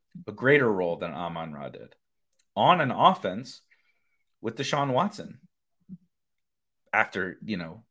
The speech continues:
if we assume he gets suspended, after he comes back from suspension. Okay, let's see.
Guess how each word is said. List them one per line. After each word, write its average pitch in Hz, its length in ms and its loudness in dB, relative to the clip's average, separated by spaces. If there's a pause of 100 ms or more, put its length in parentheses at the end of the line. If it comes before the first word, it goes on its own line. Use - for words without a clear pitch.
(220)
if - 100 -18
we 98 100 -6
assume 120 300 -2
he 101 60 0
gets 87 200 -6
suspended, 85 600 -10 (360)
after 95 300 -4
he 82 80 -8
comes - 220 -12
back - 200 -12
from - 160 -16
suspension. - 580 -12 (3000)
Okay, - 760 0
let's 143 200 -10
see. 95 400 -10